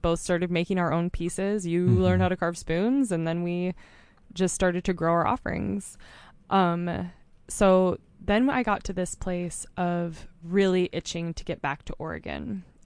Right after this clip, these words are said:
Speaker 1: And Hai has two kids, my stepkids, Karen and Kiana, that live in Montana.
Speaker 2: And I, I was still working the forty-hour-a-week job at the nonprofit.
Speaker 1: Right.
Speaker 2: And still relying on that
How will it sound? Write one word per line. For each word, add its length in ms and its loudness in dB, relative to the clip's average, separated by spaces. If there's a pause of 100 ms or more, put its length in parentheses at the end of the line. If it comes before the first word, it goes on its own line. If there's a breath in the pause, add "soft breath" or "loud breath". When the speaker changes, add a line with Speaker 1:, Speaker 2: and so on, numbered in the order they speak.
Speaker 1:
And 560 -2 (160)
Hai 260 -2
has 220 -6
two 140 -10
kids, 640 -6 (320)
my 100 -6
stepkids, 880 -8 (300 soft breath)
Karen 220 -2
and 100 -4
Kiana, 400 0
that 120 -6
live 380 -2
in 680 -4 (200)
Montana. 540 -4 (340 loud breath)
Speaker 2:
And 340 2
I, 180 2 (260)
I 80 -4
was 160 -4
still 180 -2
working 360 -2
the 200 -2
forty-hour-a-week 720 2 (720)
job 280 0
at 120 -6
the 60 -20
nonprofit. 720 -2
Speaker 1:
Right. 520 -2 (360 loud breath)
Speaker 2:
And 260 -10 (300)
still 360 2
relying 480 0
on 180 0
that 240 -2